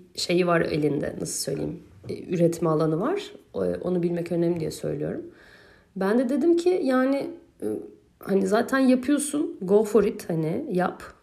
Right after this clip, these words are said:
<laughs> E, yaparak öğren ama, e, dönüp dönüp bence kurslara gidebilirsin dedim. Daha önce Semaver'den Ne Öğrendim podcast'inde Semaver'den yola çıkıp oyunculuk kursları ile ilgili konuşmuştum. Onu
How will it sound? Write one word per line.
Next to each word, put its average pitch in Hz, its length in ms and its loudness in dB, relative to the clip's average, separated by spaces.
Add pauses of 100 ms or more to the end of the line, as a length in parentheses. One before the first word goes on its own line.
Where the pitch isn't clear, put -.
<laughs> 254 120 -2 (1160)
E, 185 80 -4
yaparak 190 540 4
öğren 202 360 4
ama, 285 460 4 (180)
e, 175 280 -2
dönüp 220 280 10
dönüp 254 300 4
bence 240 280 2
kurslara 214 380 0
gidebilirsin 165 800 -2
dedim. 151 260 -4
Daha 175 200 0
önce 196 340 2
Semaver'den 180 800 0
Ne 190 100 0
Öğrendim 165 500 0
podcast'inde 170 1000 -4 (460)
Semaver'den 170 800 2
yola 180 280 4
çıkıp - 520 -4
oyunculuk 180 500 0
kursları 196 340 -2
ile 196 200 0
ilgili 202 280 -4
konuşmuştum. 202 600 -2
Onu 180 260 0